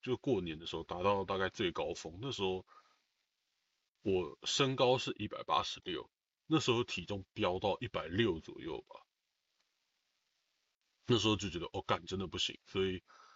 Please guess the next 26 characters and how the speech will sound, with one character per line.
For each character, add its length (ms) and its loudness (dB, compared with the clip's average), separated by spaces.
我 100 -6
就 120 0
去 140 0
报 220 4
健 200 -2
身 140 -2
房 220 -8
减 240 -6
肥 140 -10
了。 320 -10
然 120 -6
后 260 2
我 420 0
的 120 -8
体 280 -4
重 300 0
最 240 6
低 240 -2
点 260 -6
是 500 -6
今 380 2
年 320 -2
的 100 0
二 240 8
月 280 4
底 220 -8